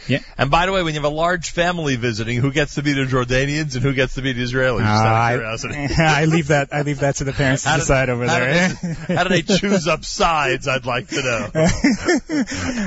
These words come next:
Speaker 1: Uh, I'm usually, for some reason, I play, I'm always on the Jordanian side with them, but,
Speaker 2: Really?
Speaker 1: uh, I, what am I
Speaker 2: Interesting.
Speaker 1: gonna do?
Speaker 2: Imagine that. All right, so now how do people get information about joining you on Chol Hamoed? How do they get
Speaker 1: Uh,
Speaker 2: information
Speaker 1: so
Speaker 2: about
Speaker 1: we
Speaker 2: that?
Speaker 1: are on Facebook, Ammunition Hill Memorial Site on Facebook. We also have our website, w w w dot g dash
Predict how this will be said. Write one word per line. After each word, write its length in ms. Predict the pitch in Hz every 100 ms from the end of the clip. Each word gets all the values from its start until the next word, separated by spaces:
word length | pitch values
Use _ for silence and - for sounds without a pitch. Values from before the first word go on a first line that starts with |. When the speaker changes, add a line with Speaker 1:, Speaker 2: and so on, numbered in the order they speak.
| 143 131
Speaker 1:
Uh, 40 |
I'm 400 | 160 151 143 143
usually, 380 | 180 202 208 190
for 120 | -
some 240 | 160 175 165
reason, 220 | 160 151
I 140 | 135
play, 260 | 135 151 139
I'm 140 | 123
always 240 | 120 131 131
on 80 | 131
the 80 |
Jordanian 460 | 117 120 117 110 107
side 220 | - 110
with 140 | 110 -
them, 340 | 117 160 175
but, 180 | 127 123
Speaker 2:
Really? 140 | 151
Speaker 1:
uh, 720 | 127 127 139 147 143 135 127
I, 40 | 139
what 160 | 156
am 100 | 156
I 60 | 143
Speaker 2:
Interesting. 380 | 135 131 117 117
Speaker 1:
gonna 500 | 110 - - - 117
do? 60 | 127
Speaker 2:
Imagine 500 | 156 175 185 190 190
that. 240 | 180 131
All 100 | 151
right, 160 | 139 131
so 100 | 165
now 80 | 156
how 140 | 190
do 80 | 240
people 240 | 269 -
get 180 | 175 180
information 600 | 170 160 156 160 - 139
about 480 | 117 120 135 131 135
joining 480 | - 135 143 139 131
you 220 | 127 123
on 160 | 117 117
Chol 260 | 120 113
Hamoed? 280 | 107 98 82
How 20 |
do 0 |
they 0 |
get 40 | 82
Speaker 1:
Uh, 420 | 120 131 139 123
Speaker 2:
information 60 | 123
Speaker 1:
so 260 | - 139
Speaker 2:
about 100 | 135
Speaker 1:
we 140 | 143 156
Speaker 2:
that? 40 |
Speaker 1:
are 140 | 151 147
on 140 | 151
Facebook, 640 | - 151 143 131 117 - 123
Ammunition 480 | 131 131 135 139
Hill 120 | 127 131
Memorial 420 | 123 123 127 127
Site 240 | - 131
on 100 | 120
Facebook. 640 | 113 123 123 - 139 139 -
We 140 | 123
also 240 | 117 - 113
have 240 | 117 113
our 100 | 110
website, 480 | 120 123 - 123 120
w 240 | 120 123
w 260 | 113 117 120
w 340 | 117 117 113
dot 260 | 113 110 110
g 320 | - 117 110
dash 460 | 107 110 110 -